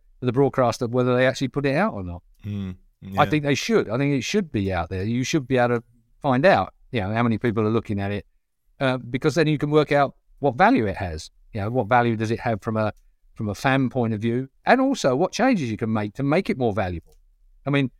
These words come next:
Speaker 1: <laughs> I'd be, I'd throw this out to Crash, uh, viewers and listeners. You know, you know, what, what do you value?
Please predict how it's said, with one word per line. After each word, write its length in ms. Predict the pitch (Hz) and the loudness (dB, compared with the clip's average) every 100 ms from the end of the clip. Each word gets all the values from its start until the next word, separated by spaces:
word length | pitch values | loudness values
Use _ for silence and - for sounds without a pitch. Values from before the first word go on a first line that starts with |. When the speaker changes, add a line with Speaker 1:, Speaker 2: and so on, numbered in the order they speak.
| _ _ _ - | _ _ _ -10
Speaker 1:
<laughs> 400 | 156 _ _ - | -10 _ _ -2
I'd 120 | 151 | 0
be, 180 | 156 151 | 0 0
I'd 160 | 156 | -2
throw 180 | - 143 | 2 2
this 160 | 127 123 | 2 2
out 140 | 139 | 2
to 80 | 123 | 0
Crash, 320 | 165 190 - - - | 0 0 -2 -16 -4
uh, 180 | 110 101 | -2 0
viewers 320 | 101 123 110 | 0 2 2
and 100 | 113 | 0
listeners. 400 | 107 - 92 90 - | -2 -2 -8 -8 -4
You 100 | 127 | -2
know, 120 | 104 131 _ _ _ _ - | -2 -4 _ _ _ _ -4
you 80 | 151 | -2
know, 20 | |
what, 300 | 151 233 202 - | 0 0 0 -2
what 340 | 190 202 127 | -2 -2 -4
do 100 | 170 | -2
you 200 | 170 170 | 0 2
value? 440 | 147 170 147 78 | 4 4 2 -2